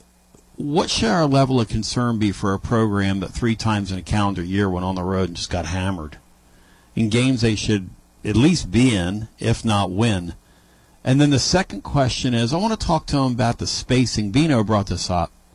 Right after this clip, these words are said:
and I was talking to him this morning. But, you know, that, that fumble was a, was a big, big deal where Joe Milton collides with a back. I mean, at that point in time, you're still semi in the game, I guess.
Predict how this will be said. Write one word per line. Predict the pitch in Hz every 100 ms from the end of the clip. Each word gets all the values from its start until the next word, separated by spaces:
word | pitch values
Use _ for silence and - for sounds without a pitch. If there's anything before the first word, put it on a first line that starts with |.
| _ _ _ _ _ _ -
and | 104
I |
was | 110
talking | - 120 107 110
to | 101
him | 107
this | 95 -
morning. | 120 120 113 95 - _ _ _ _ _ -
But, | 131 -
you |
know, | 240
that, | 185 214 -
that | 190 220
fumble | - - 208 185 123
was | 117 110
a, | 113 113 -
was | 131 117
a |
big, | 110 139 131 - - 127
big | 151 117
deal | 117 135 120 107
where | 104 104 101 95 113 _ -
Joe | 127 143 139
Milton | 127 135 - 113 110 -
collides | - 120 120 117 117 101
with | 110
a | 98
back. | 98 113 107 - - - - _ _ _ _ _ _ -
I |
mean, | 127
at | 135
that | 190 190 - - -
point | 151 151
in | - 113
time, | 113 127 127
you're | 113
still | - - 127
semi | - - 139 143 143
in | 139 131
the |
game, | 120 123 135 135
I | 123
guess. | 127 127 131 - -